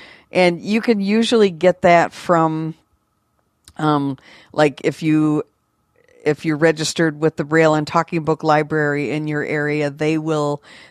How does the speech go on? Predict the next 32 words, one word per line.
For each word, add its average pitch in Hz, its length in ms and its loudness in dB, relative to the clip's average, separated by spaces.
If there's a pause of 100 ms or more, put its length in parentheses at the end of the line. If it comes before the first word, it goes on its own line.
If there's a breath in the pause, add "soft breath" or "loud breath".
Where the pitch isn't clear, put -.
(100)
they 165 120 2
will 156 180 0
do 151 220 0
it - 100 -4
for 147 260 -2
you, 151 300 0
and 143 260 -2
they 165 280 4
go 156 240 2
on 147 260 0
bookshare 143 560 -4
dot 127 280 0
org 151 480 -4
and 147 360 -4 (380 loud breath)
fill 160 520 0
out 151 320 -2
the 151 120 -4
rest 147 420 -4
of 147 180 0
the 147 160 -2
application 147 1000 -6
on 147 180 -6
your 143 140 -6
behalf. - 720 -6 (840 loud breath)
Or 156 200 2
you 151 200 2
can 156 300 -2
have 143 640 0
a 147 100 0
healthcare 143 560 0
professional 143 880 -4
or 147 460 0